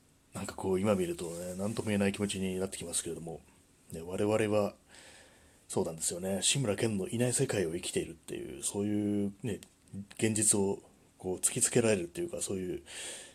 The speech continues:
気分になりますね。一体何をしたんでしょうかね、志村けんは。まあ、そういうわけでちょっと、今日はお便りを読みたいと思います。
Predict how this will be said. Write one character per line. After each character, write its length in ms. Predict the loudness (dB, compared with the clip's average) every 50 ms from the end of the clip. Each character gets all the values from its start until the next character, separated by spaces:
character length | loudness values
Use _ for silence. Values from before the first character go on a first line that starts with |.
| _ -2
気 80 | 0 0
分 100 | 2 2
に 60 | 2
な 60 | 2
り 60 | 2
ま 100 | 2 2
す 140 | 2 0 0
ね。 260 | -2 -6 -6 -6 -8 -10 -14 -16 -14 -16 -16 -14
一 40 | -8
体 120 | -8 -4
何 240 | -2 0 0 0 -2
を 140 | -4 -6 -4
し 120 | -4 -4
た 60 | -4
ん 60 | -4 -6
で 60 | -6
し 120 | -6 -6
ょ 40 | -4
う 40 | -6
か 80 | -4
ね、 180 | -4 -2 -4 -4
志 140 | -4 -6 -8
村 120 | -8 -10 -10
け 120 | -8 -10
ん 60 | -10
は。 140 | -10 -10 -14 -16 _ _ _ _ _ _ _ _ _ _ _ _ _ _ _ _ _ _ -18
ま 80 | -14 -12
あ、 20 |
そ 100 | -2 0
う 40 | 2
い 40 | 4
う 0 |
わ 60 | 4
け 80 | 2 2
で 60 | -2
ち 100 | -6 -14
ょ 20 |
っ 40 | -14 -12
と、 180 | -12 -12 -12 -14 -16 -16 -14 -14 -14 -16 -20 -20 _ _
今 100 | 0 2 2 4
日 80 | 6 8
は 60 | 8
お 80 | 8 8
便 0 |
り 120 | 6 2
を 120 | -6 -8 -10 -14 -14
読 160 | -2 -2 0 0
み 80 | 2
た 80 | 0 0
い 40 | -2
と 80 | -2 -8
思 160 | -10 -10 -8
い 20 |
ま 60 | -2
す。 320 | -2 0 0 0 -4 -8